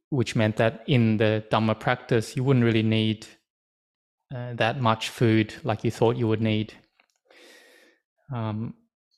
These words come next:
so how you're practicing eating like that,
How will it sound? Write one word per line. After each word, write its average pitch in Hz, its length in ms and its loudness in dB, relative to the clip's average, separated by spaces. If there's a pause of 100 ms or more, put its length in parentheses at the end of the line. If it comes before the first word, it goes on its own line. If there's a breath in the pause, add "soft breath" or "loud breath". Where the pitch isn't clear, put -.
(2250)
so 117 500 2 (180)
how - 180 0
you're 120 140 2
practicing 123 840 -2 (240)
eating 127 340 -2
like 110 220 -2
that, 131 380 0